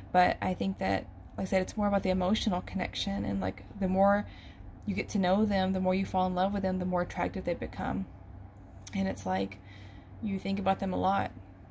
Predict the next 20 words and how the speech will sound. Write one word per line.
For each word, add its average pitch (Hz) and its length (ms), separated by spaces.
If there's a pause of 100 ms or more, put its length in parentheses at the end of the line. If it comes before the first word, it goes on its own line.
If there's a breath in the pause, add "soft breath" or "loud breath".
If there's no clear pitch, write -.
(180)
That's 190 220
why 214 140
it's - 120
like, 196 160
I 202 120
don't 202 180
wanna, 196 140 (180)
I 220 80
don't 226 160
wanna 202 160
fall 196 280
this 190 200
hard 196 260
in, 190 160
in 190 220
love 208 240
and 190 120
then 185 140
get - 140
disappointed. 190 560